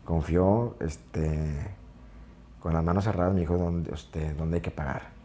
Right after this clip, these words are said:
Ya le, ju-, gracias a Dios les conseguí unas villas, ellos entendieron, se dieron cuenta que no fui yo, pero les resolví. Entonces aquí nosotros, pues, obviamente hacemos eso, ¿no? Resolver los problemas de la gente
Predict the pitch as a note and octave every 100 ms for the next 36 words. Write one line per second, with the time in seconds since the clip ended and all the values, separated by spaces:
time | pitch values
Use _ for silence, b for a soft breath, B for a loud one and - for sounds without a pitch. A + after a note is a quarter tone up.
0 | B B B - F2 F#2 D2+ F2 D2 F2
1 | F2+ F#2+ G2+ F#2 G2 - - E2 - E2+
2 | D#2 F2+ F#2 F#2 G#2 A#2 A#2+ A#2+ - -
3 | F#2+ F#2 F#2 F2 F2+ G2+ G#2+ G#2+ A2 B
4 | B B B - F2+ F2+ F2+ F2+ E2+ E2+
5 | E2+ - F2 F#2+ A#2+ - - - - F2
6 | F2 F2 D#2+ F2 G#2 C3+ D3+ - - -
7 | - - - B B B B - G2+ G#2+
8 | G2+ G#2+ - G#2+ A2 A2 G#2 - - -
9 | - - - - - F2+ F#2 F#2 F#2 F#2+
10 | G2 F2+ - - b b - F2+ F2+ F#2+
11 | F#2+ F#2 G2+ F#2+ D#2+ F2 F2+ F2 E2 D#2+
12 | E2+ F2+ F2 E2 F2+ F#2 - F2 F2 F2
13 | E2+ G2+ A2 A2+ A#2+